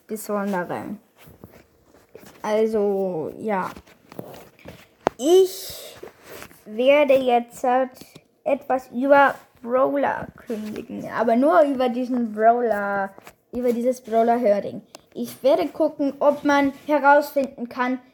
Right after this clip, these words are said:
welche Brawler vielleicht, äh, vielleicht zusammenarbeiten. Also drei Paare, die, also drei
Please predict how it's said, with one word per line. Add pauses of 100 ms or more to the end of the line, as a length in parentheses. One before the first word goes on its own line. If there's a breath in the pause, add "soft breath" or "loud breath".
(140)
welche
Brawler (400)
vielleicht, (240)
äh, (240)
vielleicht
zusammenarbeiten. (320 soft breath)
Also
drei
Paare,
die, (160)
also
drei